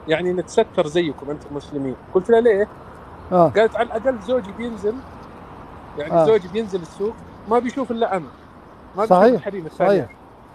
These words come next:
Speaker 2: كلام
Speaker 1: يشهد
Speaker 2: صحيح،
Speaker 1: الله.
Speaker 2: لأنه، آه، يعني <laughs> صارت ال-، ال-، يعني الحياة كل شيء متاح، إن كان متاح على أرض الواقع ولا بالعالم الافتراضي.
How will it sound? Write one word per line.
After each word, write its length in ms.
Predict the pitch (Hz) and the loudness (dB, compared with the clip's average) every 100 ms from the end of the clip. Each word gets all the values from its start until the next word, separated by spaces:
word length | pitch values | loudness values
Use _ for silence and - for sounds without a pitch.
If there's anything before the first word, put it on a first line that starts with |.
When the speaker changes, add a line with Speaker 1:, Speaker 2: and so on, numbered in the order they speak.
| - - - - - - - - | -20 -20 -20 -20 -20 -20 -20 0
Speaker 2:
كلام 240 | 175 196 220 | 8 8 8
Speaker 1:
يشهد 160 | - | 6
Speaker 2:
صحيح، 200 | 214 220 | 6 4
Speaker 1:
الله. 160 | 175 180 | 4 6
Speaker 2:
لأنه، 380 | 214 233 233 226 | 6 8 6 6
آه، 480 | 202 208 185 165 151 - - - | 6 6 6 2 -2 -10 -14 2
يعني 360 | 175 185 208 147 170 - | 4 6 6 6 2 0
<laughs> 180 | - - | -8 0
صارت 340 | - 226 226 | 10 10 10
ال-، 520 | 185 202 202 196 190 | 10 10 10 8 6
ال-، 600 | 185 170 151 151 160 156 | 6 4 0 -4 -4 -4
يعني 320 | 156 160 170 180 180 175 - 160 | -4 -2 -2 -2 -6 -6 -8 -6
الحياة 380 | 165 196 220 262 | -2 6 8 10
كل 240 | 269 254 | 10 8
شيء 120 | 214 | 8
متاح، 560 | 247 240 285 240 131 - - - - - - | 8 12 12 12 8 -4 -20 -20 -20 -6 -2
إن 100 | 170 | 8
كان 220 | 233 254 | 10 12
متاح 440 | 240 226 254 190 | 10 12 12 12
على 120 | 208 | 10
أرض 220 | 233 247 226 | 10 10 12
الواقع 400 | 226 240 240 240 | 12 12 10 8
ولا 200 | 220 220 | 10 10
بالعالم 420 | 214 233 233 226 | 10 12 10 10
الافتراضي. 560 | 214 - 226 214 143 | 8 10 10 8 6